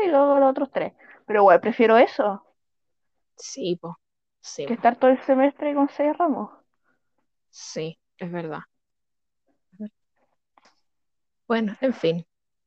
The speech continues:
Speaker 1: En
Speaker 2: Países
Speaker 1: fin,
Speaker 2: que
Speaker 1: lo
Speaker 2: tienen universidades antiquísimas.
Speaker 1: Sí. Ya. Another question,
Speaker 2: Eh,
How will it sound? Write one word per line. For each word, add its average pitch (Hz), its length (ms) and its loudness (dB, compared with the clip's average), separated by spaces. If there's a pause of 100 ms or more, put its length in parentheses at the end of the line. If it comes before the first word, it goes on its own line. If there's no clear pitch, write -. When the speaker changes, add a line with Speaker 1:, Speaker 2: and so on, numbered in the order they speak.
(540)
Speaker 1:
En 262 80 0
Speaker 2:
Países 214 400 0
Speaker 1:
fin, - 20 -20
Speaker 2:
que 214 80 -4
Speaker 1:
lo 220 60 -2
Speaker 2:
tienen 202 600 -2 (100)
universidades 185 1080 0 (160)
antiquísimas. 175 1120 -6 (1080)
Speaker 1:
Sí. 262 260 -6 (2750)
Ya. 185 260 -2 (1300)
Another 208 360 -8
question, 233 480 -8
Speaker 2:
Eh, - 60 -20